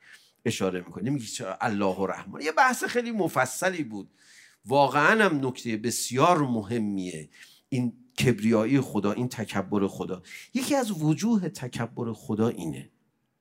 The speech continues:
در روایت داره: "الکبر ردایی"،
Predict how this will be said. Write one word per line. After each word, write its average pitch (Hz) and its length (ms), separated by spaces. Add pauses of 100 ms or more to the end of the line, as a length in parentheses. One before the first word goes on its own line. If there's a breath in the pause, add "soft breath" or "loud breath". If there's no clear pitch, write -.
(1500)
در 110 100
روایت 113 480
داره: 80 280 (140)
"الکبر 117 960
ردایی"، 92 680